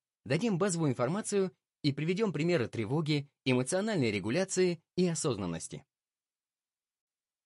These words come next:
Что такое тревога? Тревога — это негативное настроенческое состояние, часто сопровождающееся физическими симптомами, именуемыми физиологическим тонусом. Это негативное состояние характеризуется нервозностью,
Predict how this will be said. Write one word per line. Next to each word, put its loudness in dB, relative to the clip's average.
Что -2
такое 0
тревога? -2
Тревога — 0
это 0
негативное 0
настроенческое -2
состояние, -2
часто -2
сопровождающееся -2
физическими -2
симптомами, -2
именуемыми 2
физиологическим -2
тонусом. -4
Это -2
негативное 0
состояние -2
характеризуется -4
нервозностью, -2